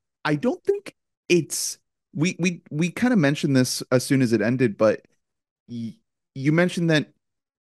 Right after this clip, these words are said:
to you, it's a little bit of a m-, considerable drop in quality from the original. To me, it's kind of on that same level. I wasn't, like, super high on the original Black Panther.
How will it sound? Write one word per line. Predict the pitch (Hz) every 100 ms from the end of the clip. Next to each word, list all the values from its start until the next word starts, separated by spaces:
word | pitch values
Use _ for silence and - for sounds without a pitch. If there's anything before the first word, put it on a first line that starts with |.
| _ _ _ _ - - -
to | 151
you, | 127 147
it's | 143 147
a |
little | 123 147 147
bit | 139
of | 117
a | 113
m-, | 101 - 123 127 - _ _ _ _ _
considerable | 147 170 156 135
drop | - - 117 120 -
in | 110
quality | - 113 113 110
from | 107 117 107
the | 104
original. | 101 113 110 110 107 - _ _ _
To | 214
me, | 202 285
it's | 339
kind | - 220 196
of | 160
on | 160
that | 151 -
same | 139 117 117
level. | 110 113 147 147 -
I | 131
wasn't, | 120 185 190 190 -
like, | 123 - _ -
super | - - 131 151 131
high | 120 113 120
on | 113
the | 110
original | 104 107 104 110 104
Black | 104 95 -
Panther. | 85 85 127 131 131